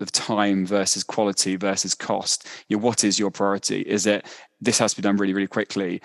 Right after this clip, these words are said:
Um, is it actually, do you know what? This is an internal document only. Wh-, where's it act-, where's it actually gonna go to? Um, therefore, it doesn't necessarily need to be of the highest quality.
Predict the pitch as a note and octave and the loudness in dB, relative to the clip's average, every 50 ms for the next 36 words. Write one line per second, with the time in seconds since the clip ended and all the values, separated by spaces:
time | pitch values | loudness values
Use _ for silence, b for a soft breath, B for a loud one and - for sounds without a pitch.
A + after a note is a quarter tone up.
0 | B B B B G2+ G#2 G#2+ - A#2 G2+ A2 G#2 G2+ G#2+ G2+ - - - G2+ F#2 | B B B B 0 0 2 2 2 2 2 2 2 2 2 2 2 2 2 2
1 | A2+ G#2+ G#2 G2+ A2 B2 C3+ - - - - - A2+ G#2+ - A2 G2 - - A2+ | 2 4 4 4 2 2 0 -2 -6 -18 -8 -4 -2 0 2 2 0 0 2 4
2 | A2+ A2 G#2 G2+ - - G2+ G2+ G2+ F2+ G#2+ G#2 - - G#2 G2+ - G#2 G#2 G2+ | 4 4 4 4 2 0 0 0 0 -2 -4 -4 -4 -4 -4 -2 0 2 2 2
3 | G2 G2 G2 F#2+ F#2+ G2 - G2 G2 - - G#2+ A2 G2+ G2 - - A2 G#2 - | 2 2 2 2 0 0 -2 -2 -4 -4 0 2 2 2 2 0 -2 -2 -2 -4
4 | G#2 G#2 G#2+ G2+ G2 - G2 F#2 - G2+ - - G2 F#2+ F#2+ F#2+ F#2 - C3 B2+ | -2 0 0 2 2 0 -2 -2 -2 -2 -2 -2 -2 0 0 0 2 4 4 4
5 | B2+ - - - G#2 G2+ G2 G2 G2 - B B B B - G#2 G2+ G2+ G2 A2+ | 4 4 2 2 2 4 4 2 0 -2 B B B B 0 2 2 4 4 4
6 | A2 G2+ - - A2 G2+ G2+ G2+ A#2 A2 G2+ A2 G#2 G#2+ G2+ - - - G2+ G2 | 2 2 0 -2 -2 -2 0 0 2 2 2 2 2 2 2 2 2 4 4 4
7 | G2 G2 G2 G2+ G2+ - - - G2 F#2+ F2 G#2+ - - A#2 G#2+ G2+ - - - | 4 4 4 4 2 0 0 -2 -2 -2 -2 -4 -2 2 2 4 4 2 0 0
8 | - B2+ A#2+ A2+ G#2 - - G2 F#2 G2 - | 2 2 4 4 2 0 0 0 -2 -4 -6